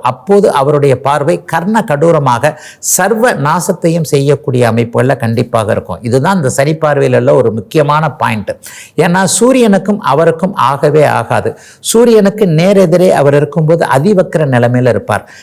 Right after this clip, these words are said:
தானும் கெட்டு சூரியனையும் கெடுக்கக்கூடிய தன்மைகள் இருக்கும். இந்த மாதிரி நிலைமைகள்ல சூரியனும் வேலை செய்ய மாட்டார், சனியும் வேலை செய்ய மாட்டார். இந்த ஒளி இருள் சம்பந்தப்பட்ட விஷயங்களை மட்டும் கொஞ்சம் நல்லவிடமா அப்படியே உணர்ந்துக்கிட்டீங்கனாலே போதும். சனி என்பது இருட்டு, சூரியன் என்பது ஒளி.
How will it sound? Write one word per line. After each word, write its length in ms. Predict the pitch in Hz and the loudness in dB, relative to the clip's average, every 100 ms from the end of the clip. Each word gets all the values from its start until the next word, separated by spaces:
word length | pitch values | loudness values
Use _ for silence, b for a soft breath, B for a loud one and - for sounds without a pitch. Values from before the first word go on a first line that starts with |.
| B | B
தானும் 500 | - 160 208 240 240 | -4 0 2 2 2
கெட்டு 360 | 226 190 - 240 | 2 -2 0 0
சூரியனையும் 680 | - 233 208 196 185 175 151 | 2 2 4 4 2 0 0
கெடுக்கக்கூடிய 640 | 139 143 139 135 131 127 | -2 0 -2 -2 0 0
தன்மைகள் 400 | 127 120 127 123 | 0 -2 0 2
இருக்கும். 300 | 110 - 110 - | 0 -4 -10 -6
இந்த 240 | 135 151 | -2 0
மாதிரி 220 | 156 196 180 | 2 2 2
நிலைமைகள்ல 420 | 165 170 165 180 | 0 0 2 2
சூரியனும் 480 | - 208 190 185 185 | 0 2 2 4 2
வேலை 180 | 156 151 | 2 0
செய்ய 140 | 147 | 0
மாட்டார், 300 | 139 131 147 | -2 -2 -2
சனியும் 300 | 127 131 139 117 | -2 -2 0 -2
வேலை 80 | |
செய்ய 220 | 104 110 101 | -2 -4 -6
மாட்டார். 320 | 98 92 B B B B | -4 -6 B B B B
இந்த 160 | 139 135 | 0 2
ஒளி 420 | 160 233 262 233 | 4 4 2 0
இருள் 300 | 175 202 226 | 2 4 2
சம்பந்தப்பட்ட 640 | - 165 175 165 156 147 | 0 -2 0 0 0 0
விஷயங்களை 400 | 139 123 151 143 | 0 0 0 0
மட்டும் 360 | 135 147 208 160 | -2 -2 -2 -2
கொஞ்சம் 420 | 208 208 196 202 | -2 -2 0 0
நல்லவிடமா 420 | 151 151 160 156 | 0 0 2 2
அப்படியே 460 | 147 165 - 117 151 | 0 -2 -2 0 2
உணர்ந்துக்கிட்டீங்கனாலே 880 | 131 151 170 147 117 117 113 120 135 | 2 0 0 -2 0 -2 0 0 0
போதும். 380 | 135 123 - - B B | 0 0 0 -2 B B
சனி 360 | - - 165 220 | -8 -2 2 2
என்பது 400 | 196 180 196 202 | 2 2 2 2
இருட்டு, 480 | 156 175 - 180 - | 2 2 0 -2 -2
சூரியன் 460 | - 220 226 190 156 | -2 2 4 4 2
என்பது 300 | 147 151 160 | 0 0 2
ஒளி. 360 | 131 135 - | 2 0 -4